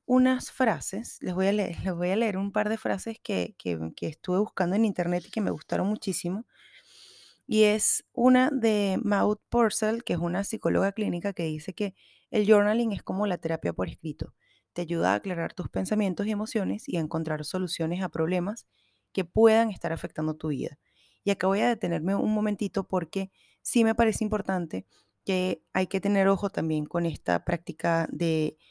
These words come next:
conectar con tus emociones y tus sentimientos y pensamientos, porque a veces nos vamos muy a la profunda, abrimos cajas de Pandora y después no sabemos cómo manejarlas. Y en ese caso, mi recomendación siempre va a ser la misma.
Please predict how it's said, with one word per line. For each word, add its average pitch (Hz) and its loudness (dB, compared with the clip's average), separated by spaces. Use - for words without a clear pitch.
conectar 175 2
con 175 -4
tus 180 2
emociones 160 0
y 170 -4
tus - -10
sentimientos 156 -2
y 170 -2
pensamientos, 147 -4
porque - -4
a 185 0
veces 196 2
nos 214 2
vamos 185 2
muy 214 6
a 214 4
la 202 0
profunda, 165 -2
abrimos 196 4
cajas 208 -2
de 208 0
Pandora 170 2
y 170 0
después 160 -6
no 170 -4
sabemos 170 -2
cómo 165 -2
manejarlas. 147 -6
Y 175 -8
en 170 -2
ese 175 -6
caso, 190 -4
mi 208 0
recomendación 165 -2
siempre 160 -2
va 156 0
a 156 -4
ser - -6
la 156 0
misma. 147 -2